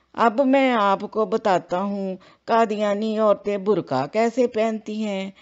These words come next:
वो अपनी नाक कैसे नंगी रखती हैं।" बहरहाल, ये इनके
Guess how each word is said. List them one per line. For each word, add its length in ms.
वो 100
अपनी 440
नाक 520
कैसे 420
नंगी 380
रखती 460
हैं।" 360
बहरहाल, 340
ये 300
इनके 500